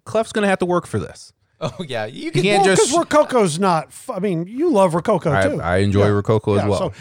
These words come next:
Speaker 1: but
Speaker 3: you like both of these games. So
Speaker 1: Yes.
Speaker 3: that's, yeah.
Speaker 1: So, yeah,
Speaker 3: So,
Speaker 1: you
Speaker 3: yeah, okay.
Speaker 1: gotta
Speaker 3: All
Speaker 1: do a
Speaker 3: right.
Speaker 1: little work.
Speaker 3: Okay, okay. Uh, so I'm gonna start off with, first of all, when we did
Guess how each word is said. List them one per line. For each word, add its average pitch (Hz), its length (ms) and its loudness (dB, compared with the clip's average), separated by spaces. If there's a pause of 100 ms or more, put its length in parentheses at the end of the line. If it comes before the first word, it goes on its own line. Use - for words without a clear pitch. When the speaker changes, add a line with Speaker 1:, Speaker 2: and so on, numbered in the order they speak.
Speaker 1:
but 90 160 -2
Speaker 3:
you 269 180 4
like 220 300 2
both 170 220 0
of 156 100 -4
these 147 180 -2
games. 104 280 -12
So - 60 0
Speaker 1:
Yes. 139 60 0
Speaker 3:
that's, 156 280 -2
yeah. 170 80 -4
Speaker 1:
So, 104 100 2
yeah, 95 200 2
Speaker 3:
So, 82 60 -2
Speaker 1:
you 92 60 -4
Speaker 3:
yeah, - 280 -6
okay. 233 280 -14
Speaker 1:
gotta 190 60 -10
Speaker 3:
All 254 120 -4
Speaker 1:
do 196 40 -2
a - 20 -
Speaker 3:
right. - 80 -2
Speaker 1:
little 175 160 2
work. - 320 -4 (120)
Speaker 3:
Okay, 214 320 -12 (140)
okay. 247 300 -16 (960)
Uh, 208 380 4
so 233 580 2 (420)
I'm 202 120 -6
gonna 254 100 -2
start 247 220 0
off 226 180 0
with, 202 260 -4 (260)
first 220 220 2
of 180 80 -4
all, 170 340 0 (680)
when 175 280 0
we 175 160 0
did 240 600 0